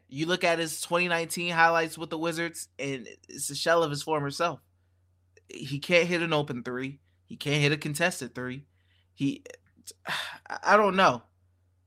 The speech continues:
I, I, I literally don't know what's happened to him, but he doesn't deserve to be on the court. It's as simple as that. He does not deserve to get on the court. I'm sorry. He just doesn't.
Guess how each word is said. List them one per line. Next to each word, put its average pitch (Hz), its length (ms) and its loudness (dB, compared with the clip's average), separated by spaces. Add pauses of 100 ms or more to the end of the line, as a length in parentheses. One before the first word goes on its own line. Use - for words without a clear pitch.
(200)
I, - 100 -2
I, 170 220 4
I 175 180 6
literally 202 400 4
don't 170 220 6
know 156 120 6
what's 139 160 2
happened 147 400 2
to 151 120 -2
him, 143 280 -4 (420)
but 143 480 6 (240)
he 165 140 -4
doesn't 185 300 2
deserve 151 340 2
to 127 60 -8
be 135 120 -2
on 127 120 -4
the 127 60 -10
court. - 320 -10 (1200)
It's - 100 -12
as 139 80 -8
simple 151 320 -2
as 131 80 -4
that. 120 240 -8 (520)
He 170 160 -8
does 156 220 -4
not 160 300 6
deserve 143 320 0
to 131 80 -8
get 127 160 -8
on 120 80 -8
the 117 80 -12
court. - 260 -18 (180)
I'm 143 120 -2
sorry. 123 360 -6 (560)
He 147 140 -2
just 131 240 -6
doesn't. 117 260 -10